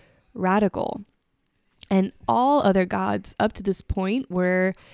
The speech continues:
anthropomorphic, meaning they had some sort of animal or human sort of shape to it. But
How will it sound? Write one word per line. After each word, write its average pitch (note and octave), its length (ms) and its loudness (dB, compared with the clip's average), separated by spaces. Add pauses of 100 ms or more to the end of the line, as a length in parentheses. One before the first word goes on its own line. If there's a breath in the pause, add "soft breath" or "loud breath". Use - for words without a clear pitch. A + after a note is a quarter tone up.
(260 loud breath)
anthropomorphic, G#3+ 1080 0
meaning F#3+ 340 -4
they F#3 160 -4
had F3+ 320 -6 (140)
some B3+ 280 -2
sort G#3+ 280 0
of G3+ 380 0 (120)
animal F#3+ 960 0
or - 120 -4
human F3+ 640 -4
sort F3 240 -4
of F3 80 -2
shape - 360 0
to - 120 -8
it. - 280 -8 (440 loud breath)
But F3+ 200 0